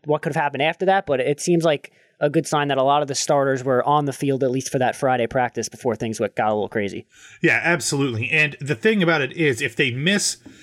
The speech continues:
Speaker 2: this game, depending on when their positive test was, it sounds like there was a, a, a number of positive tests on perhaps Tuesday and Wednesday. They shot up on Thursday and then shot up even more on Friday. We don't really know, uh, about any tests that were done on Saturday, but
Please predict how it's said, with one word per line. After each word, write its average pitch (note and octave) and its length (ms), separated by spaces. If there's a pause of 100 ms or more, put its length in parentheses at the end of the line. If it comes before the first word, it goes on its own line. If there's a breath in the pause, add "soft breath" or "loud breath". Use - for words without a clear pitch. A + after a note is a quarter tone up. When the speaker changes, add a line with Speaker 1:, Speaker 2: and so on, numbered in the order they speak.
(400 loud breath)
Speaker 2:
this D3+ 400
game, C3+ 300
depending E3+ 340
on E3 180
when D#3 200
their D3 120
positive C3 480
test A#2+ 300
was, A2 460
it A#2+ 280
sounds E3+ 220
like D#3+ 140
there C#3 140
was C3 140
a, A#2 380 (600)
a, C3 240
a C3 100
number D3+ 400
of F3+ 80
positive D#3+ 420
tests - 440
on C3+ 260
perhaps C3 320
Tuesday C#3+ 340
and B2 140
Wednesday. A#2+ 420 (300 loud breath)
They C3+ 140
shot E3 340
up D#3+ 140
on C#3+ 160
Thursday B2 460
and B2+ 120
then C3 80
shot D3+ 220
up C3+ 120
even C3+ 260
more C#3 400
on B2+ 240
Friday. C3 360
We A#2+ 100
don't D3 220
really C#3 240
know, C3 400 (420 loud breath)
uh, C3 220
about C3+ 260
any C3+ 180
tests - 340
that B2+ 120
were B2 120
done B2+ 240
on A#2 180
Saturday, C3+ 460
but B2 280